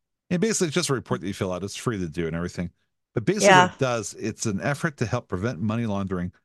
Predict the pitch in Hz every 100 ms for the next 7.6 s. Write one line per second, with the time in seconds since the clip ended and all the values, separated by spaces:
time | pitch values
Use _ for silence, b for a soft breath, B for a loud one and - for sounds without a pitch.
0 | _ _ _ 107 107 135 127 110 104 101
1 | 98 - 113 107 - 101 90 - 127 120
2 | 113 101 110 110 107 90 87 127 123 110
3 | 90 120 147 139 175 156 - _ _ _
4 | _ - 113 110 160 165 107 107 95 104
5 | 87 95 90 98 92 90 101 101 92 87
6 | 71 78 76 - - _ _ - 98 95
7 | - 87 - 95 82